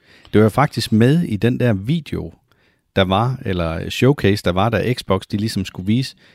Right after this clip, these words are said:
hvad kommer til Xbox Game Pass her igennem det næste lange stykke tid. Og der var det her en af, af spillene. Og da jeg så den der på videoen, der tænkte jeg, ja, det, ah, sådan noget, øh,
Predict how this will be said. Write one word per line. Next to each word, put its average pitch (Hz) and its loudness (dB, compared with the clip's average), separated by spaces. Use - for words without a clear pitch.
hvad 104 0
kommer 131 0
til 90 -2
Xbox - -4
Game 117 0
Pass 92 -4
her 98 0
igennem 92 -2
det 90 -4
næste 101 -4
lange 87 -4
stykke - -12
tid. 107 -6
Og - -6
der 123 0
var 120 -2
det 123 2
her 107 0
en 98 -2
af, 85 -6
af 98 -8
spillene. 95 -2
Og - -18
da 101 -2
jeg 92 0
så 147 2
den 98 -2
der 110 4
på 101 -2
videoen, 98 0
der 95 -4
tænkte 92 -6
jeg, - -12
ja, 50 -14
det, - -12
ah, - -20
sådan 110 0
noget, 87 0
øh, 87 -8